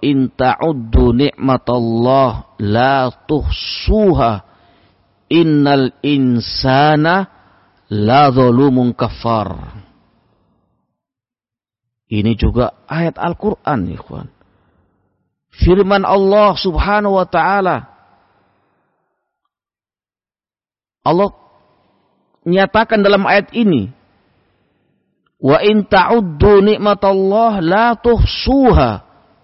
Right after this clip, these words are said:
Kalau kalian mau menghitung-hitung dan membatasi nikmat Allah, nggak akan bisa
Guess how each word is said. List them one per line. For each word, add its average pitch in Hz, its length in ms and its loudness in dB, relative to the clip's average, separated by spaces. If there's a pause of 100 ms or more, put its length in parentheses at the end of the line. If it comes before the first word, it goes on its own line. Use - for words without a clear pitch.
(180)
Kalau 220 300 2
kalian 214 320 0
mau 202 100 0
menghitung-hitung 180 880 0
dan 170 80 2
membatasi 180 480 0
nikmat 185 320 -2
Allah, 185 320 0 (160)
nggak 139 220 2
akan 190 180 0
bisa 208 240 0